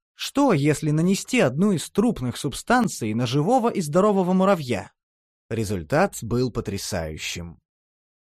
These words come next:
Когда другие рабочие муравьи встречали в гнезде обработанных таким образом сородичей, они хватали их, относили живыми на кладбище, бросали там и уходили. При этом похоронная команда вела себя спокойно и даже буднично.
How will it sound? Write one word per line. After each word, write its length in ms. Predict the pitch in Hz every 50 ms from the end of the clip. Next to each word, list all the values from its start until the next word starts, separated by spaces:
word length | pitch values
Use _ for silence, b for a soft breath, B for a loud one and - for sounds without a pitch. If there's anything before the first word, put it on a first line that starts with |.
| _ _ _
Когда 400 | - 110 101 107 107 147 175 180
другие 380 | 165 151 165 165 170 208 202 180
рабочие 380 | 180 180 175 175 160 - 175
муравьи 380 | 165 165 165 165 143 131 175 196
встречали 520 | 151 - - 139 139 127 - 170 156 143
в 80 | 123 120
гнезде 440 | 127 131 147 147 120 117 139 165 160
обработанных 560 | 139 123 123 131 143 156 151 151 135 123 113
таким 240 | - 127 - - 143
образом 360 | 147 147 135 131 113 135 131
сородичей, 760 | - - 135 139 190 214 190 185 151 - 160 139 127 - - _ _
они 280 | - 135 165 214 208
хватали 500 | 160 - - 139 156 151 - 220 202 156
их, 360 | 117 - 123 113 - - - _ _ _ _ -
относили 540 | 127 127 - 156 156 151 - 240 220 202
живыми 320 | 165 143 156 180 208 196 170
на 100 | 156 143
кладбище, 720 | - 165 196 208 147 117 110 - - - - 107 98 - - _ _
бросали 560 | - 98 117 117 110 - - 180 202 214 139 104
там 240 | - 98 85 90
и 140 | 87 - 127
уходили. 680 | 135 127 - - 185 175 180 226 185 107 85 - - - _ _ _ _ _ _ _ _ _ _ _ _
При 160 | - 107 117
этом 440 | 139 156 160 156 156 139 127 98 - _ _
похоронная 640 | - 139 131 - 135 127 151 190 202 185 165 139 123
команда 440 | - 131 123 139 170 196 190 147 131
вела 260 | 113 117 123 156 170
себя 280 | - - 139 139 151 147
спокойно 720 | - - 160 135 - - 233 262 247 165 123 104 92 90
и 80 | 92
даже 280 | 90 113 117 113 143 151
буднично. 680 | - 269 262 160 120 110 95 - - 117 107 98 92